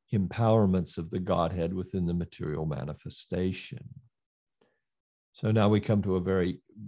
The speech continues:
crucial understanding. The general belief held among Hindus of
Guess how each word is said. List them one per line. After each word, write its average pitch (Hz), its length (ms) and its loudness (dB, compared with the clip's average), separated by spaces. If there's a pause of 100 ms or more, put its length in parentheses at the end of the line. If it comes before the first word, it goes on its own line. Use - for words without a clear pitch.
(500)
crucial 92 600 2 (800)
understanding. 98 920 0 (680)
The 117 120 4
general 127 540 6
belief 156 600 4
held 123 240 4
among 123 320 2
Hindus 104 800 -2
of 107 140 -2